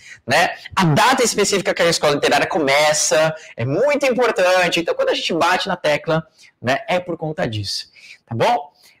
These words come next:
E mais pra frente também, umas mu-, a gente vai ter musiquinha, hein? Fica tranquilo, a gente vai ter umas musiquinhas aí também. Todo mundo <laughs> canta aqui.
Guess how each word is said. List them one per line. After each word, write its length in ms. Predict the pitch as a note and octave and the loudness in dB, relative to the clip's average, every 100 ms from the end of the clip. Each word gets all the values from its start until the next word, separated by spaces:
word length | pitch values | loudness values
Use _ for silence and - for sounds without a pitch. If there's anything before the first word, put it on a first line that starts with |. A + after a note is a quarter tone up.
| _ _ _ _ | _ _ _ _
E 80 | B2+ | -4
mais 180 | D3+ G3+ | -2 0
pra 80 | E3 | -2
frente 140 | E3+ | -2
também, 180 | F3+ D#3 | 0 0
umas 220 | A3+ A#3+ | 0 -2
mu-, 160 | G3 G3+ | -2 -4
a 80 | D#3+ | -2
gente 140 | E3 | -2
vai 120 | F3 F3+ | -2 0
ter 60 | |
musiquinha, 440 | G3 G#3+ A3 F#3+ F3+ | 0 0 -2 -2 0
hein? 280 | G#3 A3 - | 0 -2 -8
Fica 160 | - | -8
tranquilo, 240 | - G#3 G#3+ | -4 0 0
a 40 | |
gente 80 | G3+ | 2
vai 100 | G#3 | 0
ter 80 | G#3 | 0
umas 120 | G3+ | 0
musiquinhas 320 | G3 G3 G3+ | 0 0 -2
aí 60 | F#3+ | 0
também. 500 | A3 D3+ B2 G#2+ A2 | 0 0 0 -4 -12
Todo 160 | - - | -12 -6
mundo 140 | D#3+ | -4
<laughs> 200 | - - | -6 -8
canta 220 | - - C#3 | -8 -4 -4
aqui. 300 | - F#3+ | -4 -6